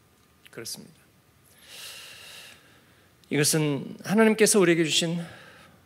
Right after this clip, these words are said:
위대한 선물입니다. 요셉은 이를 받아들였습니다. 받아들였습니다. 그리고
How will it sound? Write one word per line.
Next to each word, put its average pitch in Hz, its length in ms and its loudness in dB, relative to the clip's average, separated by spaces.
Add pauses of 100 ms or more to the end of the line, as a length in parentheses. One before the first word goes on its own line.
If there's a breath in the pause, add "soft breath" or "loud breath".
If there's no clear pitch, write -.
(380)
위대한 139 800 -2
선물입니다. 131 1120 -4 (1400 loud breath)
요셉은 202 720 2 (1500)
이를 156 480 -4 (480)
받아들였습니다. 127 1080 -8 (240)
받아들였습니다. 127 920 -12 (640 loud breath)
그리고 175 680 2